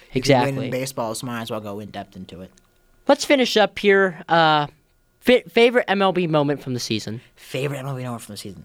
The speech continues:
Speaker 1: Favorite M L B moment? Um, do you have one off the top of your head? I have a think.
Speaker 2: M L B as a whole, even the Giants, even from a Giants percep-, perspective, it's really too hard to pick. There's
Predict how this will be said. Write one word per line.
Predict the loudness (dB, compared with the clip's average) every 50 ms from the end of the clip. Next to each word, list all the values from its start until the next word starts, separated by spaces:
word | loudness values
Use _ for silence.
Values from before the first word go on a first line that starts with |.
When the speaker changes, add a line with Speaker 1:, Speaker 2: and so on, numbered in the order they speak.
| _ _ -14
Speaker 1:
Favorite | -6 -2 0 2 2 2 0 0
M | 0 2
L | 4
B | 4 4 4
moment? | 2 0 0 0 -2 -4 -6 _ _ _ _ _ _ _ _ _ _ _ _ -20 -20 _ -20 _ _ _ _ _ _ _ _ _ -14
Um, | -10 -8 -6 -4 -4 -4 -4 -6 -6 -10 -12 -14 _ _ -8
do | -6 -2
you | -2
have | 0 0
one | 0 -2
off | -2 -4 -4
the |
top | -4 -4 -4
of | -4
your | -4 -4
head? | -2 -2
I | -2
have | -4 -6
a | -8
think. | -12 -12 -14 -14 -16 _ _ _ _ _ _ _ _ _ -8 -8 -6 -6 -8 -10 -14 -18 -12 -6
Speaker 2:
M | -4 -2 0 2
L | 2 2
B | 2 0 2 2 4
as | 2 2 0
a | -2
whole, | -2 0 0 2 2 2 0 0 -4 -8 _ _
even | 0 0 2 4 4 6 6
the | 4 4
Giants, | 2 0 2 2 2 2 0 0 -2 -4 -6 -10 -16 -14 -10
even | -6 -6 -4 -4 -4 -6 -8 -10 _ _ _ _ -20 -18 -6 -2
from | 0 0 0
a | 0
Giants | 0 0 0 2 2 0 -2 -4 -6
percep-, | -8 -4 0 0 0 0 _ _ _ _ -20 -20 _ -10
perspective, | -8 -6 0 2 2 2 2 0 -2 -2 -2 -4 _ -20 -20 _ _ _ _ _ _ _ 0 2
it's | 2 2 2 2
really | 4 4 4 2 0
too | -2 -6 -6 -4 0
hard | 2 2 2 0
to | -2 -4
pick. | -2 -2 -2 -2 -4 -16 _ -20 -20 -20 -20 _ _ _ -10
There's | -2 2